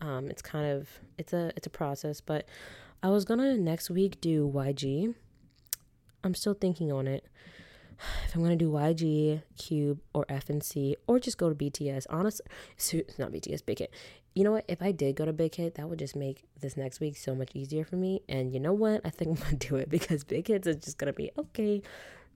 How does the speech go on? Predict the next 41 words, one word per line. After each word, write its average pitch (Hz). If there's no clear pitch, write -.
Bangtan 165
Bombs, 165
and 156
then 143
T 135
X 131
T -
stuff. -
Like, -
what 156
else 139
am 151
I 135
looking 143
at, -
you 151
know? 151
So, 139
um, 135
I 156
think 165
I'm 156
gonna 147
do 143
Big 151
Hit. 135
All 160
right, 175
we're 156
gonna 160
do 165
Big 165
Hit 165
next 156
week. 151
I'm 165
gonna 170
try 143
to 139
be 135
very 131